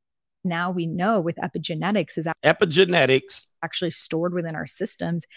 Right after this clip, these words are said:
Speaker 1: And I realized that twerking, shimmying, undulating, shaking
Speaker 2: Undulating.
Speaker 1: truly is a spiritual practice. And now I share it as much as I can.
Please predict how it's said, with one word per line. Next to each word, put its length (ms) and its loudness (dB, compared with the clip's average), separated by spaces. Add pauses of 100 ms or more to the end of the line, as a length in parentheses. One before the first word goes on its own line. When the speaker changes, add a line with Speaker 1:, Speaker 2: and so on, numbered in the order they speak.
(260)
Speaker 1:
And 80 -4
I 60 0 (160)
realized 460 0
that 120 -4 (220)
twerking, 640 -4 (140)
shimmying, 600 2 (200)
undulating, 600 4
shaking 640 -2
Speaker 2:
Undulating. 840 6 (580)
Speaker 1:
truly 460 2
is 280 2
a 60 -2
spiritual 460 -4
practice. 640 -4
And 160 -4
now 320 0 (380)
I 80 0
share 340 0
it 100 2
as 140 0
much 300 -2
as 100 -4
I 100 0
can. 340 -6